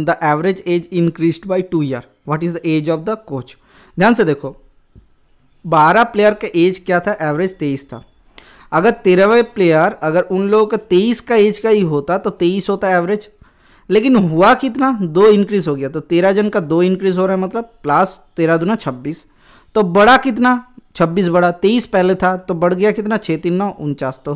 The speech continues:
कोच का एज कितना होना चाहिए? उनचास साल, ऑप्शन नंबर थ्री is the correct answer। ठीक है, समझ में आया?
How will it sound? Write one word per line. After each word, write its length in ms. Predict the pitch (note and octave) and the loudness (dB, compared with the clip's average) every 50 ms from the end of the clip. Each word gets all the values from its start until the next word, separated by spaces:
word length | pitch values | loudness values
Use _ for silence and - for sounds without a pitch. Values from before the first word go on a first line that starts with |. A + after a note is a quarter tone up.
| D3 - - | -10 -8 -4
कोच 200 | F3 F#3 F3+ - | -4 -4 -4 -4
का 120 | - G3 | -4 -4
एज 180 | D#3+ E3 D#3+ - | -2 -2 -4 -4
कितना 240 | - F3 E3 F3 F3+ | -8 -8 -4 -2 -2
होना 160 | F3+ F#3 F#3+ | -2 -2 -4
चाहिए? 220 | F#3 G#3 G#3+ A3 | -4 -6 -6 -6
उनचास 460 | F3+ D3 C#3 C3+ - C#3 C3+ - - - | -6 -6 -6 -6 -6 -8 -10 -10 -10 -10
साल, 180 | D3 E3 A#3 - | -10 -10 -10 -10
ऑप्शन 300 | C3+ B2+ - - - C3+ | -12 -12 -12 -10 -12 -10
नंबर 180 | C3+ C3 C3 A2+ | -8 -8 -8 -10
थ्री 240 | - - C#3+ C#3 C#3 | -10 -8 -10 -10 -8
is 60 | - | -10
the 120 | - - | -14 -14
correct 220 | - B2+ B2 - B2 | -14 -16 -14 -14 -14
answer। 260 | A2 A#2 - - C#3 _ _ _ _ _ _ _ _ _ _ _ | -16 -16 -16 -20 -20 _ _ _ _ _ _ _ _ _ _ _
ठीक 120 | - F#3 G3+ | -6 -2 0
है, 100 | A#3 G#3 | 0 0
समझ 280 | - - E3 E3 E3+ | 0 0 0 0 2
में 140 | E3+ F3 F3+ | 2 2 4
आया? 240 | F#3 F#3+ G3+ A3+ A#3 | 4 2 2 0 -2